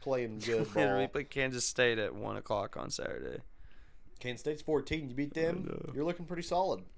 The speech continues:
Speaker 1: Looking pretty
Speaker 2: I hope
Speaker 1: solid.
Speaker 2: so, man. Let's see. Do we play anybody else? We'll probably come back and play again Monday or Wednesday of next week.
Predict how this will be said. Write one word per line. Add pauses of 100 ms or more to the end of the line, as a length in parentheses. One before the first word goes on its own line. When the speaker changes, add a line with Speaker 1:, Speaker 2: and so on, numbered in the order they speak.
(360)
Speaker 1:
Looking
pretty (140)
Speaker 2:
I
hope
Speaker 1:
solid.
Speaker 2:
so,
man. (1500)
Let's
see.
Do
we
play
anybody
else? (1120)
We'll
probably
come
back
and
play
again
Monday
or
Wednesday
of
next
week.